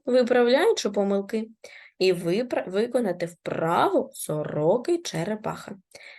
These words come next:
Для цього завдання візьміть, будь ласка, ручку або простий олівчик.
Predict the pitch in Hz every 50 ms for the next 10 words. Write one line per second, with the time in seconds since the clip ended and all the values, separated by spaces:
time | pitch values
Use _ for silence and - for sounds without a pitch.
0 | - _ - - 240 233 - 247 240 247 233 226 233 233 220 226 302 381 453 453
1 | 440 381 349 339 - 285 269 254 - 220 208 - 208 196 196 - - - 165 160
2 | 170 165 180 247 277 - - - 254 240 254 294 302 - 208 190 185 - - -
3 | 196 190 190 - - 180 170 170 170 170 - - - - - -